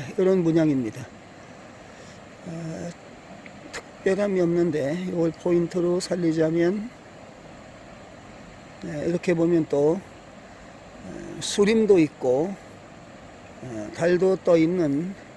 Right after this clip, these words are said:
어, 그런 팥죽석의 문양석이겠네요. 아, 조금 아쉬운 것은 돌 모양이, 예, 요래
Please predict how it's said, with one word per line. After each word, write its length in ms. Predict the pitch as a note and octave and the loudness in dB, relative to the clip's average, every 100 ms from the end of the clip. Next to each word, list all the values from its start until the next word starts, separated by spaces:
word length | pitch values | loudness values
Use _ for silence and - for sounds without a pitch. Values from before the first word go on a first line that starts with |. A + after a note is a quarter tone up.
| - - - - - - - | -20 -20 -20 -20 -20 -20 -16
어, 300 | E3 C#3+ D#3 - | -14 -12 -12 -8
그런 380 | D#3+ E3 F3 E3+ | -2 0 0 -2
팥죽석의 800 | G#3 - - E3 D#3+ D#3+ D3+ C#3 | -8 -8 -8 -4 0 0 0 -2
문양석이겠네요. 840 | - E3+ E3 D#3+ D3+ C3 C3+ B2 A#2 - - - - - - - - - | 0 2 2 0 -4 -4 -4 -4 -8 -16 -20 -20 -18 -18 -20 -20 -20 -14
아, 340 | D3+ D#3+ D3+ D#3+ | -10 -8 -8 -4
조금 260 | G3+ G3 | 0 2
아쉬운 320 | F#3 E3 E3+ D#3+ | 2 0 0 0
것은 300 | E3 F#3+ F3 | 0 -2 0
돌 200 | F3+ F#3 | 2 2
모양이, 360 | D#3 D#3 E3 | 2 2 2
예, 400 | E3 B2+ C#3+ A2+ | 0 -4 -8 -6
요래 240 | E3 E3 | -2 -2